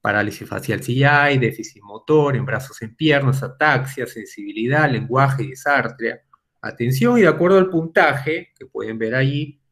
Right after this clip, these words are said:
o pueden, perdón, buscar después, se da y se establece severidad, sobre todo, ¿no?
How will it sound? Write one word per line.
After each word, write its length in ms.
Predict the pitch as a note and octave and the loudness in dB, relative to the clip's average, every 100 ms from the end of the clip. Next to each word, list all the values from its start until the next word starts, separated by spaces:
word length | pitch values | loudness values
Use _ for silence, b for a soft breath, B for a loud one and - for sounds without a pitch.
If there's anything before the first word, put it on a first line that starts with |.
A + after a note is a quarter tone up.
| _ _ | _ _
o 140 | - A#2 | -10 -2
pueden, 300 | C3+ C#3 C3+ | 2 4 2
perdón, 320 | A2+ B2+ C3 | 0 4 4
buscar 480 | A#2+ - D#3+ D#3 C3+ | 4 2 2 4 2
después, 680 | B2+ - C3+ B2+ B2+ - _ _ _ _ _ _ _ _ | -2 -2 -4 -2 -4 -14 _ _ _ _ _ _ _ _
se 240 | - - A#2 | -10 -4 0
da 680 | A#2 A#2 B2+ C3+ - - _ _ - | 2 2 0 -2 -14 -20 _ _ -12
y 140 | A#2 | -8
se 100 | B2 | -6
establece 840 | - A#2 A2+ A#2 A2+ B2+ B2 B2+ B B B B _ | -4 -2 0 0 -2 -2 -2 -4 B B B B _
severidad, 640 | - B2 A#2 B2+ C3 C3+ | 2 4 6 6 6 4
sobre 320 | - G2 G2 | 0 -4 -6
todo, 300 | F#2 - - _ | -10 -14 -20 _
¿no? 220 | E3 E3 | -14 -14